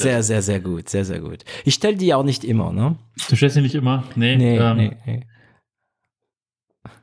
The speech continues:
Speaker 2: was würde ich sagen? Ähm, ich glaube, äh,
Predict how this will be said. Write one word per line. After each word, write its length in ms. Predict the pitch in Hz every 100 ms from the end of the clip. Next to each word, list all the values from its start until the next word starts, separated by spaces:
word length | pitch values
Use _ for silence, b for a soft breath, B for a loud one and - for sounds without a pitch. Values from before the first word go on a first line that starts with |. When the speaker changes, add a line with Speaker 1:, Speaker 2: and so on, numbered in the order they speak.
| _ _
Speaker 2:
was 180 | - 107
würde 160 | 120 117
ich 120 | 101
sagen? 340 | 123 117 107 101
Ähm, 540 | 120 120 113 - - _ _ _ _ _ _ _ _ _ _ _ _ _ _ _ _ _ _ _ _ _ _ _ _ _ - _ _
ich 100 | 127
glaube, 300 | 143 147 147
äh, 120 | 123